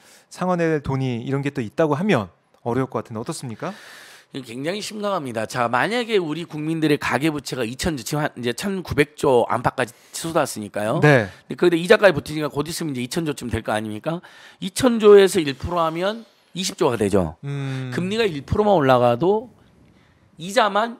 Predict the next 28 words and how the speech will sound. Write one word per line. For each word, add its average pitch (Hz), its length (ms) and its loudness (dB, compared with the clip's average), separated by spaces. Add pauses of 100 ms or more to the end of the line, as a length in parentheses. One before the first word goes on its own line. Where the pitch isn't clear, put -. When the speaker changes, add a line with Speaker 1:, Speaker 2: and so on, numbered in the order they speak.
Speaker 2:
이십 - 280 -8
조를 151 140 2
더 107 120 -6
내야 113 140 -2
된다는 98 300 -8
이야기입니다. 90 680 -16 (300)
이번에 196 260 4
Speaker 1:
아. 170 40 2
Speaker 2:
영점오 165 420 4
퍼센트가 165 380 2
올라갔잖아요. 107 680 0
Speaker 1:
네. 123 320 -2
Speaker 2:
그러면 185 320 0 (420)
지금 185 220 -2
앉아있는 262 580 2
상황에서 214 360 8
이자만 185 340 4
십 - 160 -10
조를 196 180 -4
더 120 100 -8
내는 104 240 -10
겁니다, 95 280 -16
일 98 80 -12
년에. 98 140 -12
Speaker 1:
아, 101 440 -12
Speaker 2:
그렇죠. - 180 -16
Speaker 1:
참 135 180 -6
Speaker 2:
그러니까 135 220 -4